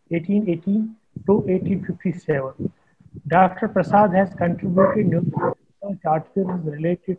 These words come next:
to prehistoric rock art, Stone Age industries, Buddhism, and ancient rock art inscriptions in various national and international journals. I can understand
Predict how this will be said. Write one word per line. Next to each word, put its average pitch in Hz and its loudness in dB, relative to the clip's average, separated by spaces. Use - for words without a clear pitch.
to 175 -2
prehistoric 165 0
rock 165 2
art, 147 4
Stone 185 0
Age 196 0
industries, 185 0
Buddhism, 175 0
and 175 -2
ancient 175 2
rock 151 2
art 139 -2
inscriptions 175 -2
in 180 0
various 180 4
national 170 0
and 185 0
international 160 -4
journals. 160 4
I 156 2
can 185 4
understand 202 2